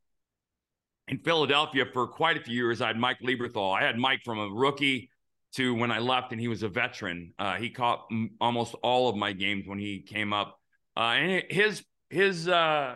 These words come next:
his growth was evolution. And here's, here's the thing. The catching job in the big leagues encompasses so much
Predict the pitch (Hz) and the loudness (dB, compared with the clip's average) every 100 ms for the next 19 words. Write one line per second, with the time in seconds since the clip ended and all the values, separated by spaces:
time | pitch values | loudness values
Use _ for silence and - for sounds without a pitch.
0 | - 147 156 165 156 156 135 143 135 139 | -10 -12 -4 0 0 0 0 0 0 -2
1 | 135 113 101 110 151 220 226 - 196 226 | -2 -4 -6 -4 2 2 2 2 2 2
2 | - 156 113 92 - _ _ _ _ - | -4 -8 -8 -8 -12 _ _ _ _ -6
3 | 127 185 202 240 214 156 156 147 123 107 | -2 0 0 -2 -2 2 2 2 -2 0
4 | 127 117 110 104 101 113 135 127 123 120 | 0 2 -2 -2 -8 -10 -6 -6 -6 -8
5 | 117 110 - - 180 170 160 139 127 120 | -8 -8 -8 -4 2 4 6 6 4 2
6 | 117 113 - - | 2 0 -4 -14